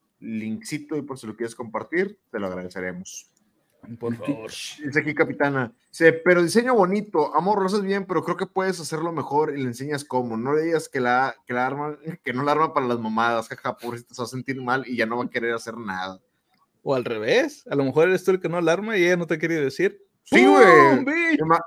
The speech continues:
Speaker 1: y ma-, te va a dar quemón a ti, güey, te va a decir, "Pues mira, vato, ya que estamos dando calificaciones, déjame te paso que". Y está bien, es comunicación, volvemos a lo mismo, es comunicación
Speaker 2: Sí.
Speaker 1: clara y efectiva.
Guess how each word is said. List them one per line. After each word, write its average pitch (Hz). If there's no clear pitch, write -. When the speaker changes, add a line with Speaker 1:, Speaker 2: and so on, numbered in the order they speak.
Speaker 1:
y 160
ma-, -
te 151
va 156
a 190
dar 208
quemón 208
a 202
ti, 247
güey, 226
te 180
va 175
a 180
decir, 175
"Pues 165
mira, 262
vato, 240
ya 196
que 247
estamos 233
dando 226
calificaciones, 202
déjame 196
te -
paso 160
que". 202
Y 185
está 220
bien, 277
es 147
comunicación, 254
volvemos 143
a 214
lo 185
mismo, 160
es 127
comunicación 190
Speaker 2:
Sí. 131
Speaker 1:
clara 170
y 180
efectiva. 123